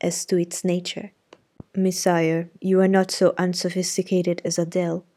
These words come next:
She demands a cadeau clamorously. The moment she sees me, you beat about the bush." "Because I have less confidence in my deserts than Adele."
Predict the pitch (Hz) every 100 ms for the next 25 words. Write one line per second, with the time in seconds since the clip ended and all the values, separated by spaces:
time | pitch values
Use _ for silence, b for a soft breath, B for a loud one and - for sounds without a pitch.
0 | b b b b - 214 214 214 208 196
1 | 180 - 180 180 170 - - 175 170 170
2 | 175 - 175 196 214 _ _ _ - 196
3 | 190 185 180 190 180 - 180 175 - 165
4 | 165 190 - _ - 196 196 170 175 170
5 | 170 175 165 - - - _ _ _ _
6 | _ - b b b - 220 226 214 208
7 | 208 214 220 - - 220 214 185 170 170
8 | - 175 175 175 190 190 170 175 - -
9 | 180 180 180 185 170